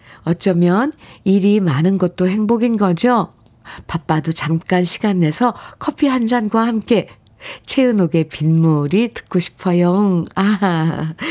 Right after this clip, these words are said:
기다리셨겠네요. 그럼 커피, 네, 이제 드시-, 지금 드시면 될 것 같습니다. 신청해 주신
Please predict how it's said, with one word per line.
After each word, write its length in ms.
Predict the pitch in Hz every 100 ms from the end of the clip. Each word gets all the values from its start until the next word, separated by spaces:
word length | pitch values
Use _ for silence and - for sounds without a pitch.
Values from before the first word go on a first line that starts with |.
| 277 -
기다리셨겠네요. 1120 | 247 233 226 214 185 - 185 175 165 165 165
그럼 480 | 170 151 175 175 156 - -
커피, 460 | 285 - 247 202 - _ - -
네, 220 | 156 147
이제 240 | 170 170
드시-, 420 | 165 196 175 - -
지금 320 | - 226 208 190
드시면 380 | 190 196 180
될 120 | 170 165
것 120 | 165
같습니다. 580 | 160 - 170 147 147 143 - -
신청해 420 | - 220 226 180
주신 420 | 160 160 180 240